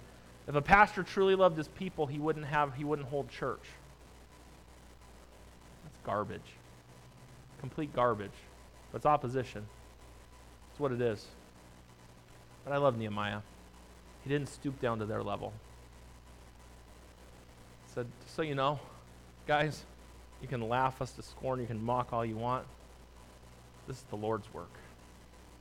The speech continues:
This is the Lord's house. We're his servants. And you don't have a portion in any of it. You don't have a clue what's going on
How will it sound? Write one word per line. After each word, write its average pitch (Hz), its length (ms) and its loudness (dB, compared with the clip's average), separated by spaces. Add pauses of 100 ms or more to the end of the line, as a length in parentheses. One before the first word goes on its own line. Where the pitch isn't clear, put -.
(1600)
This - 100 -10
is - 60 -14
the 131 80 -2
Lord's 117 280 2
house. 101 360 -2 (1700)
We're 135 140 2
his 131 160 2
servants. 107 640 -4 (1900)
And 117 200 0
you 143 60 2
don't 147 140 2
have 120 140 2
a 104 40 -4
portion 113 500 -2
in 101 100 -6
any 110 280 -6
of 95 160 -8
it. 95 100 -14 (2500)
You 120 80 0
don't 170 120 2
have 123 120 2
a 101 60 -4
clue 131 240 -2
what's 113 140 -2
going 104 280 -2
on 107 320 0